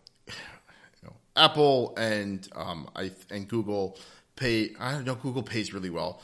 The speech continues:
Apple pays, uh, kind of famously pays a little bit below market rate 'cause it wants people who are dedicated, but it doesn't pay below market rate like video game developers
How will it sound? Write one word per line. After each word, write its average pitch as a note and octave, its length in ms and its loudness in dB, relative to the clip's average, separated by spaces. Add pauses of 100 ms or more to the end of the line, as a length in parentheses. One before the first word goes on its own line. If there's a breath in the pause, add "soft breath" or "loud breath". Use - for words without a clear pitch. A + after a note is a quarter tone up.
(280 loud breath)
Apple F3 220 6
pays, C#3+ 540 4 (560)
uh, F2+ 280 -2 (120)
kind D3 160 2
of A#2 80 -2
famously A2+ 320 -2
pays A2+ 300 -2
a - 60 -10
little A#2 200 -2
bit A2+ 120 -2
below G#2+ 180 0
market G#2 280 0
rate G#2 140 -2
'cause - 140 -6
it E2+ 60 -6
wants G2+ 160 -6
people G2+ 280 -8
who G#2 80 -6
are F#2+ 60 -4
dedicated, F#2+ 520 -4 (340 loud breath)
but C3 80 4
it A#2+ 80 2
doesn't D#3+ 380 6
pay B2+ 520 2 (420 loud breath)
below C3 240 4
market A#2+ 300 2
rate A2 360 -2
like G2 300 -4 (180)
video G#2+ 260 -2
game F#2+ 200 -4
developers F#2 460 -4